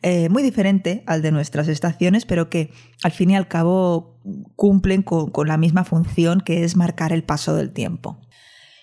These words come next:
Quiero destacar el gran trabajo que hay detrás de la construcción de, del mundo.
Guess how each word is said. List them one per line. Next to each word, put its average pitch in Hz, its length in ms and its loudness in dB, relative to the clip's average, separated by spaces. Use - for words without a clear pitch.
Quiero 196 160 4
destacar 185 500 0
el 180 80 0
gran 175 220 2
trabajo 165 420 -2
que 180 80 -2
hay 165 120 2
detrás 165 360 0
de 180 80 2
la 175 140 0
construcción 160 680 0
de, 170 220 2
del 160 240 2
mundo. 180 500 4